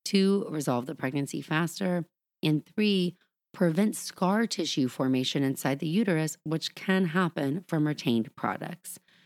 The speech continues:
So in the setting of an incomplete miscarriage,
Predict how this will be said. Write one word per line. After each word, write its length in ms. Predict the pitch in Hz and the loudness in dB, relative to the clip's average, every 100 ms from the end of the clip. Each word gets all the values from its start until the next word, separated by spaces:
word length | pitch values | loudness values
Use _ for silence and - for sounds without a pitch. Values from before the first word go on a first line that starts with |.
| _ - | _ 0
So 140 | 190 | 2
in 80 | 180 | 4
the 80 | 165 | 2
setting 380 | 202 202 214 | 2 2 2
of 160 | - 160 | 2 0
an 120 | 156 - | -2 0
incomplete 500 | 185 - 170 165 175 | 0 2 0 0 2
miscarriage, 640 | 170 - - 160 156 160 | 0 0 -2 0 0 -2